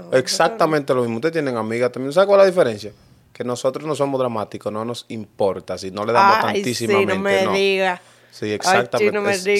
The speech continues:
Speaker 1: diga.
Speaker 2: exactamente.
Speaker 1: No
Speaker 2: Eso
Speaker 1: me
Speaker 2: es lo que
Speaker 1: diga.
Speaker 2: tienen
Speaker 1: Ajá,
Speaker 2: amigas,
Speaker 1: sí,
Speaker 2: exactamente.
Speaker 1: ajá, ay, sí.
Speaker 2: ¿Y usted sabe qué me quilla de ustedes, las mujeres?
Speaker 1: <laughs>
Speaker 2: ¿Sabe qué me quilla a mí, a nosotros, los hombres?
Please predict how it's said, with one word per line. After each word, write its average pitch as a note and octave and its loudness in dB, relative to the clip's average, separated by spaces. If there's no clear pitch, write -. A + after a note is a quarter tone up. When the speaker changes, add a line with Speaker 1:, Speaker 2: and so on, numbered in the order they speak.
Speaker 1:
diga. A2 6
Speaker 2:
exactamente. G2+ 0
Speaker 1:
No A3+ 4
Speaker 2:
Eso A#3+ 2
Speaker 1:
me A3+ 6
Speaker 2:
es G#3 4
lo G#3+ 2
que G#3+ 2
Speaker 1:
diga. G#3 2
Speaker 2:
tienen B2+ 0
Speaker 1:
Ajá, A#3 2
Speaker 2:
amigas, A3+ 2
Speaker 1:
sí, G#3 0
Speaker 2:
exactamente. G3+ -2
Speaker 1:
ajá, G#3 -6
ay, A3+ -6
sí. A3+ -18
Speaker 2:
¿Y D3 6
usted E3+ 6
sabe F3 6
qué F#3+ 4
me G3+ 4
quilla A2+ 2
de B2+ 0
ustedes, A#2+ 4
las A2+ 4
mujeres? A3 -4
Speaker 1:
<laughs> - -18
Speaker 2:
¿Sabe C#3+ 2
qué E3+ 2
me F3+ 0
quilla A#2 0
a - 4
mí, G#2+ -4
a G2+ -4
nosotros, A#2 0
los A#2+ -4
hombres? D#2+ -10